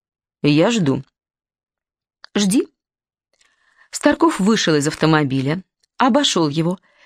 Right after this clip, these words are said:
открыл дверцу и попытался вытащить Лариску за шиворот.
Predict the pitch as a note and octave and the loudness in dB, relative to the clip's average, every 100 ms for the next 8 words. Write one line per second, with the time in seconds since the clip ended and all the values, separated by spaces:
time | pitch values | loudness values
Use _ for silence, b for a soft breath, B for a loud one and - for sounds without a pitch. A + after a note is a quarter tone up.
0 | B B B A#3+ C4 C#4+ A3 E3+ F3 B2+ | B B B -2 2 2 2 2 0 0
1 | - G3 - _ _ - A3 G3 F#3+ F3+ | -4 -4 -4 _ _ -4 -2 0 -2 2
2 | F#3+ C4+ C#4 G#3 E3+ D#3+ D#3+ A#3+ B3 A#3+ | 0 0 -2 0 2 2 -2 -2 0 0
3 | D3+ - E3+ G#3+ A#3+ E3+ B2+ A#2+ - | 0 0 -2 0 -2 -2 -2 -4 -8